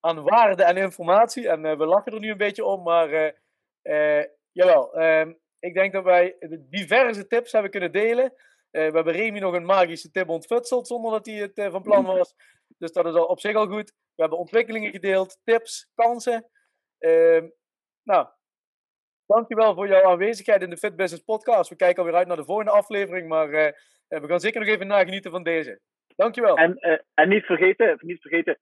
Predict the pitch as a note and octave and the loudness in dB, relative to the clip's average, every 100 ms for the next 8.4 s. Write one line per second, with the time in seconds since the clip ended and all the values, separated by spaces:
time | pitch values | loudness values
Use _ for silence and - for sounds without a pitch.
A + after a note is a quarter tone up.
0 | _ - E3 G#3+ F3 - F#3 F#3 D#3+ - | _ -4 -2 0 -2 -2 -4 -4 -4 -6
1 | - D#3 D3 C#3+ - C3 - D#3+ E3+ A3 | -8 -6 -6 -8 -8 -8 -6 -4 -2 -4
2 | - A3 E3+ C#3+ C#3 C#3 E3+ - D3 F3+ | -4 -8 -4 -4 -2 -4 -8 -10 -6 -6
3 | F#3 E3 E3+ D#3 - A#2+ A#2 A3 A3 - | -6 -4 0 0 -2 -18 -14 -14 -10 -8
4 | E3 - E3 D3+ - D#3 D3+ - C3+ B2+ | -8 -10 -12 -10 -8 -6 -6 2 4 4
5 | A#2+ - _ _ _ - A#2 A2+ A2 G#2 | 0 -4 _ _ _ 2 4 4 4 0
6 | B2+ - B2+ B2+ - B2 - B2 D#3+ - | -4 -4 0 0 -2 -10 -4 2 2 2
7 | D3+ A2+ C#3+ G3+ G#3+ D3+ D3 D3 C#3+ C#3 | -4 -4 -6 -4 -6 -8 -6 -6 -6 -8
8 | - A#2 D3+ | -6 -2 -2